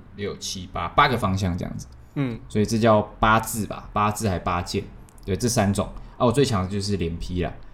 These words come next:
Speaker 1: 啊，我其他两个都超烂，我，我到反键我就是一定死。怎么会聊到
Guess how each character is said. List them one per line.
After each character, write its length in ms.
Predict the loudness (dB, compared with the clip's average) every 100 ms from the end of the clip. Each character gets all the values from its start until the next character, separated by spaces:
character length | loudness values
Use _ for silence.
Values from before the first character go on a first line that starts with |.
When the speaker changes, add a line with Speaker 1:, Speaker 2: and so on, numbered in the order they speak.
| -16 -2
Speaker 1:
啊， 100 | 2
我 120 | 2
其 140 | 2
他 100 | 4
两 120 | 6 6
个 60 |
都 100 | 4
超 240 | 2 2 2
烂， 200 | 0 0
我， 160 | -2 2
我 160 | 8
到 100 | 10
反 240 | 10 8 6
键 160 | 8 8
我 40 |
就 120 | 8
是 60 | 4
一 60 |
定 160 | 4 2
死。 280 | 0 -4 -8 -14 -20 -20 -20 -8
怎 100 | 0
么 80 | 2
会 60 |
聊 160 | 4 2
到 260 | -2 -6